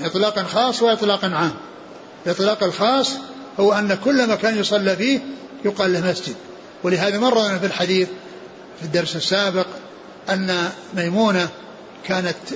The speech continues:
ت-، تكون يعني، آه، آه، آه، في حذاء مسجده صلى الله عليه وسلم، يعني هو يصلي، يعني، آه، الخمرة التي كان يصلي عليها كانت في حذائها، فكان إذا سجد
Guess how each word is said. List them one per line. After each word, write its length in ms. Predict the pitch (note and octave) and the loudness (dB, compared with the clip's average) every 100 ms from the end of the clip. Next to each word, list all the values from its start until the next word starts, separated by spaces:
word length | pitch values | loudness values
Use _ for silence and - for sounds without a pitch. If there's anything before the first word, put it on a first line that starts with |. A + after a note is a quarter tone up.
| - | -6
ت-، 200 | F#3 F#3+ F3 | -4 -2 -2
تكون 460 | E3 G3+ A3 F#3 G3+ - - - - | 0 2 2 2 -6 -12 -18 -18 -6
يعني، 420 | E3+ E3 E3+ F3 F#3+ | -2 0 0 0 0
آه، 360 | F3 D#3+ E3 - - - - | 0 0 -2 -6 -16 -18 -8
آه، 380 | F3 E3 D#3+ E3+ D#3+ - - | -2 0 0 -2 -8 -16 -10
آه، 560 | D#3 F3+ D#3+ E3 E3+ D3+ | -6 -4 -4 0 0 0
في 200 | G3 G3 | 2 2
حذاء 520 | F#3 F#3 G3+ F#3+ A3+ - F#3+ F#3 F#3 | 2 2 2 0 -2 -4 -8 -10 -2
مسجده 600 | G3 - A#3 G#3 D#3 D3 | -2 2 0 0 0 -2
صلى 220 | F3+ F3 | -2 0
الله 120 | E3+ | 0
عليه 100 | D#3+ | 0
وسلم، 280 | F#3 E3+ C3 - - - - - - - | -2 -2 -6 -10 -18 -20 -20 -20 -18 -4
يعني 180 | D3+ D#3+ | -2 0
هو 140 | D#3 | 2
يصلي، 460 | E3+ - F3 D#3+ D3+ | 2 2 0 0 2
يعني، 380 | F3+ G#3 A3 A3+ - - - - - | 2 2 2 0 -6 -16 -18 -14 -6
آه، 380 | D3 - F3 F3 - - | -4 -2 -4 -6 -10 -4
الخمرة 480 | G#3+ - C4+ A3+ F3+ - - | -4 2 4 4 0 -2 -4
التي 240 | F#3 F3+ F3+ | -2 2 2
كان 200 | G3 F#3 | 2 0
يصلي 440 | F3 F3 F3+ E3 | 0 0 0 0
عليها 420 | D3 F3 D3+ A2 - - - - - F#3 | 0 0 -2 -4 -12 -18 -20 -20 -8 -4
كانت 240 | F3 D#3+ - - - - | -4 -4 -10 -18 -20 -8
في 60 | F#3+ | -4
حذائها، 680 | F#3 F3 F3+ E3+ D#3+ D#3+ F3+ - - - - - | 0 2 2 0 0 -2 -4 -10 -18 -20 -20 -12
فكان 360 | - E3 G3+ G3 | -6 0 0 2
إذا 380 | F#3 E3+ F3 E3+ | 0 0 0 0
سجد 540 | G3 G#3 G#3+ A3+ B3+ | 0 2 4 4 2